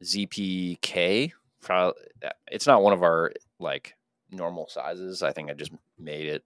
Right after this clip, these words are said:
to be a random size. Um, <clears throat> but in that, I just carry, like, anything that you might possibly need in a day, you know, like a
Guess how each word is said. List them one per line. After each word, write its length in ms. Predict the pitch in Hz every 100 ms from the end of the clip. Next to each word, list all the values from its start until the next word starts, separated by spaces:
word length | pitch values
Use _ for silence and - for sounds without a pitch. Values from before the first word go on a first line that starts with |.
| _ _ _ -
to 80 |
be 100 | 82
a 80 | 73
random 300 | 71 73 73
size. 400 | - 69 80 - - - - - _ _ -
Um, 420 | 87 80 78 76 76 _
<clears throat> 320 | 196 208 135 101
but 180 | 117
in 100 | 107 101
that, 160 | 95
I 100 | 90
just 200 | 87 85
carry, 320 | - 87 85 82
like, 460 | 80 71 - - _ _ _ _ _ _ - _ _ _ _ _ _ -
anything 720 | 98 87 90 82 82 78 78 - _ _ _ _ -
that 120 | 87
you 100 | 87
might 200 | 87 87
possibly 440 | 117 82 - 147
need 200 | 156 180
in 120 | 107 92
a 80 |
day, 240 | 82 78 78
you 80 | 78
know, 220 | 87 113
like 280 | 110 87 - - - - -
a 380 | 87 87 87 90